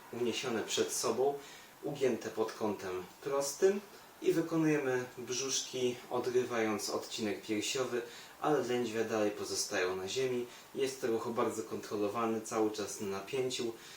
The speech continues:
Nie opadamy bezwiednie w dół, cały czas trzymamy to napięcie na brzuchu. Nie napinamy zbytnio tutaj karku i wykonujemy takie delikatne powtórzenia.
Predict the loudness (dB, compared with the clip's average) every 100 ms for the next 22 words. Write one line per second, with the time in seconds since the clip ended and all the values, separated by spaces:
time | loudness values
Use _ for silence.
0 | -14 -4 0 0 0 -2 0 2 2 0
1 | 0 0 0 0 -4 -4 0 0 2 2
2 | 2 0 -4 -4 -2 -2 0 0 -2 -2
3 | -4 -4 -4 -4 -4 -4 0 -2 0 0
4 | 0 -4 -14 -18 -18 -6 0 2 4 2
5 | 0 0 2 0 -2 0 -2 0 -2 -2
6 | -2 -6 -4 -2 -2 0 2 2 2 4
7 | 4 4 -4 -10 0 4 4 2 -8 -6
8 | -4 -2 2 6 6 4 0 -2 -2 -2
9 | 0 0 0 -2 -4 -4 -6 -6 -8 -8
10 | -2 0 0 -2